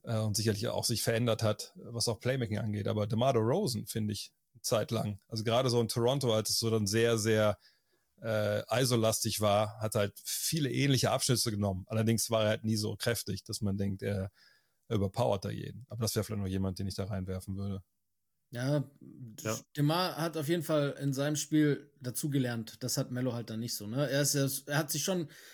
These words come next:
Speaker 2: was, was DeMar heutzutage für ein Passer ist, auch und, und auch seine
Speaker 1: Das meine ich ja gerade, genau,
Speaker 2: Das hat,
Speaker 1: ja.
Speaker 2: das hat er auch erst später, äh, zu den Raptors zeigen. Also die Wurfauswahl war ähnlich shaky, das gebe ich dir. Und, äh, auch, auch er, er hat, glaub ich, anfangs auch immer gedacht, dass er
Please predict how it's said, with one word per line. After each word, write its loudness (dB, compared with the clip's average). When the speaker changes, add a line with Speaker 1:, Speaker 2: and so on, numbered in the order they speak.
Speaker 2:
was, 2
was 2
DeMar 2
heutzutage 0
für -2
ein 2
Passer 0
ist, -2
auch 0
und, -2
und 0
auch -2
seine 0
Speaker 1:
Das 4
meine 4
ich 0
ja 2
gerade, 0
genau, 0
Speaker 2:
Das 2
hat, 4
Speaker 1:
ja. 2
Speaker 2:
das -2
hat 0
er 2
auch 0
erst -2
später, -2
äh, 0
zu -4
den 4
Raptors 0
zeigen. 0
Also -4
die 2
Wurfauswahl 2
war 2
ähnlich 0
shaky, -6
das -6
gebe -4
ich -8
dir. -8
Und, -8
äh, -6
auch, -8
auch -8
er, -2
er -2
hat, 0
glaub 2
ich, -2
anfangs 0
auch 2
immer 4
gedacht, -4
dass -2
er 0